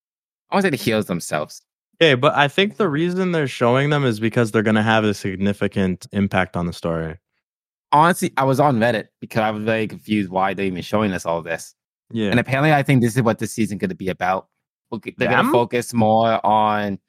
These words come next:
Speaker 1: the heroes and how the hero interacts with the main character.
Speaker 2: Okay.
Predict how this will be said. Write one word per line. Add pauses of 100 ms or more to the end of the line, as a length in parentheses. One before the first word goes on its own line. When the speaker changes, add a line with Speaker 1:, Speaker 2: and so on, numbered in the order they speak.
(200)
Speaker 1:
the
heroes (380)
and
how
the
hero (100)
interacts
with (600)
the
main
character. (960)
Speaker 2:
Okay.